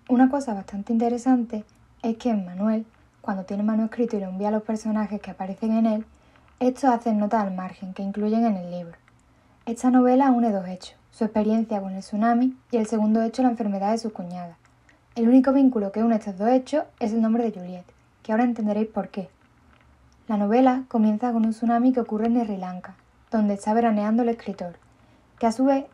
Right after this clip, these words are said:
está en crisis con su pareja. La isla queda dividida en dos, donde hay gente que tarda en enterarse de qué pasó, y en el otro lado donde mueren millones de personas y donde los hospitales están devastados.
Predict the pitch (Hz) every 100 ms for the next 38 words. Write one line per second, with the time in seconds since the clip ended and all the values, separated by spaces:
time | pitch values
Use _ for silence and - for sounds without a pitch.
0 | - 220 233 220 233 226 262 254 226 214
1 | 190 180 175 - _ _ _ _ _ _
2 | _ - 214 220 247 269 262 240 233 226
3 | 247 220 196 185 185 185 196 226 196 185
4 | 185 196 202 190 180 180 180 196 214 185
5 | 190 202 233 233 254 254 _ _ _ 247
6 | 220 214 233 226 208 196 196 196 214 208
7 | 190 190 196 214 220 226 220 262 262 277
8 | - 262 220 208 202 202 196 208 214 220
9 | 285 - 233 202 196 180 175 - 170 196